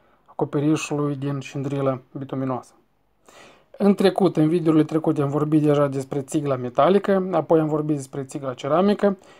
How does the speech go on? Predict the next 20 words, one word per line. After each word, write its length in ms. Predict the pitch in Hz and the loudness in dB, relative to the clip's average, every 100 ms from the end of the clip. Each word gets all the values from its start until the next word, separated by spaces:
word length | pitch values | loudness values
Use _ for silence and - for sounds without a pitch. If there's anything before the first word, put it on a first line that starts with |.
| _ | _
Acum, 360 | - 185 180 160 | -4 0 0 2
haideți 380 | 170 160 160 - | 2 4 0 -4
succint 400 | - - 190 180 | -14 -2 0 2
să 100 | 160 | 0
enumerăm 520 | 151 151 160 156 - _ _ - | 0 0 2 0 -4 _ _ -12
principalele 520 | 160 151 - 156 147 | -10 -4 2 4 4
avantaje 540 | 151 143 123 170 180 | 4 2 4 4 4
și 340 | 175 - 180 165 | 0 -4 -4 -2
dezavantaje 760 | 151 151 151 139 135 175 165 | -2 0 0 0 2 2 2
a 60 | 156 | 0
unui 360 | 151 156 151 | 0 0 2
alt 180 | 156 139 | 2 2
tip 220 | - 135 | -2 -10
de 80 | 131 | -2
învelitoare, 760 | 151 135 131 135 151 147 180 226 _ _ _ _ | 0 0 -2 0 4 4 2 -4 _ _ _ _
și 120 | _ 160 | _ -4
anume 200 | 175 175 | 0 0
a 40 | |
șindrilei 540 | 151 147 147 151 147 143 _ | -2 -4 -2 -2 -2 -8 _
bituminoase. 560 | - 156 147 139 - | -6 -4 0 0 -2